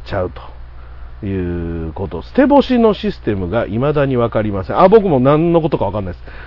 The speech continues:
ここ捨て星枠ですっていうのがよくわかんない。システムがよくわからない上に、みんなが、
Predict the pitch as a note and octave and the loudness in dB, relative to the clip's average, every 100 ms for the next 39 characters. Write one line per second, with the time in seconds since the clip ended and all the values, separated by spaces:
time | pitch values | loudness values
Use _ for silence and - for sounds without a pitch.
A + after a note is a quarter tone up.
0 | - C4+ B3+ C4+ - D4+ D4+ D#4 - D#4 | 0 2 4 2 4 4 6 4 6 6
1 | C#4 - A#3+ A#3+ A#3 A3 - - - A#2+ | 6 4 4 4 4 0 -8 -16 -10 -4
2 | A2+ G#2+ G2+ A#2+ C3+ G#2 F#2 E2+ B1+ - | -2 -2 0 0 0 -4 -6 -8 -10 -16
3 | - - - - - - - - - - | -16 -16 -16 -16 -14 -14 -16 -16 -16 -16
4 | - - - - F#3 - C4 B3+ B3 C4 | -16 -14 -10 -6 -6 -2 2 4 4 2
5 | B3+ C#3+ B2+ F3+ F#3+ G3 D#3+ G#2+ F#2 A#2 | 2 0 2 4 6 6 4 0 0 4
6 | B2+ A#2 A2+ C3+ F#3 A3+ A#3+ F3+ E3 | 4 4 2 2 2 2 4 6 6